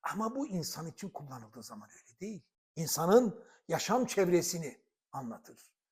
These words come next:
Bulunduğu ortamı anlatır. İçinde bulunduğu toplumu anlatır. Şimdi örnekleri vereceğim size değerli dostlar. Yalnız bu arada programın sonunda unutuyorum. Programımızı sevgiyle, hasretle izleyen, seven, beğenen,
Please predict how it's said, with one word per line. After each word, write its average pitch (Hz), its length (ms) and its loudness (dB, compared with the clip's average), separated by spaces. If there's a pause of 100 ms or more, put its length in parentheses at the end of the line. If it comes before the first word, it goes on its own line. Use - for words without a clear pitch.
(140)
Bulunduğu 208 480 6
ortamı 170 520 6
anlatır. 185 640 4 (300)
İçinde 214 460 2
bulunduğu 202 440 2
toplumu 185 460 4
anlatır. 214 580 2 (260)
Şimdi 269 260 -2
örnekleri 202 500 8
vereceğim 170 440 8
size 127 200 -16
değerli 202 300 -6
dostlar. - 400 -6 (520)
Yalnız 240 480 4
bu 247 120 10
arada 180 340 6
programın 202 420 4
sonunda 196 380 -2
unutuyorum. 160 760 2 (360)
Programımızı 254 680 2
sevgiyle, 175 1120 0 (460)
hasretle 220 680 -2
izleyen, 147 680 0
seven, 165 800 -6
beğenen, 190 440 0